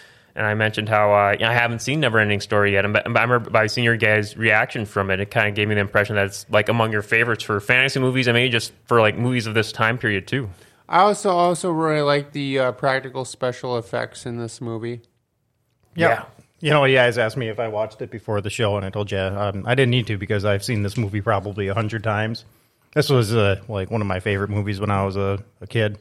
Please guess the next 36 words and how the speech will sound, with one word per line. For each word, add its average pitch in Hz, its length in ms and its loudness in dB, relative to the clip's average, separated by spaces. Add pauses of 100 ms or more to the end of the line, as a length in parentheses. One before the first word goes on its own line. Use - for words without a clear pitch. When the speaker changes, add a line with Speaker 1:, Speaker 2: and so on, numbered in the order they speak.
(120)
Speaker 2:
There 190 140 2
was 240 120 2
a 208 80 4
skit 156 480 -2
on 143 220 0
Family 135 420 -2
Guy 123 320 2
where 120 320 -4 (440)
Peter, 165 340 -2
they 151 140 2
go, 139 220 2
"Well, 170 300 2
remember 180 440 0
that 196 180 4
time 196 260 0
you 190 80 0
got 165 340 0
sucked 180 380 -2
into 185 240 -2
that, 160 320 -2
uh, 135 400 0
fantasy 160 480 -4
world 175 300 -4
that 170 160 -6
you 170 100 -8
believed 165 500 -6
in?" 180 220 -4 (340)
And 151 120 -2
it 151 100 -2
shows 160 220 0
Peter 170 400 0
riding 147 440 2
Falkor, 135 600 0
and 120 100 -6
Falkor 131 320 -2
goes, 120 160 -6